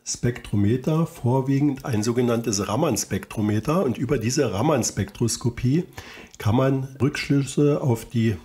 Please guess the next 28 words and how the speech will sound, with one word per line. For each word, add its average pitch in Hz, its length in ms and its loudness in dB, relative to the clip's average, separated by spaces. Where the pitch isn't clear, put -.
Wasserstrukturierung 101 1120 0
geben 107 320 0
oder 110 200 2
erhalten. 95 340 2
Und 95 160 0
das 135 120 0
ist - 360 -2
recht - 520 -4
valide, 117 360 2
das 98 240 -2
Ganze. 87 440 -4
Jetzt 127 320 0
haben 185 260 2
wir 190 140 2
ein 208 80 0
Problem. 175 420 2
Ich - 140 -2
hab - 340 -8
vorgehabt, 175 540 2
als 131 160 0
Ingenieurbüro, 151 960 2
äh, 131 300 2
mir 139 320 4
eine 139 140 4
entsprechende 135 500 0
Technik 131 400 -4
möglicherweise 123 600 0
anzuschaffen. 156 680 0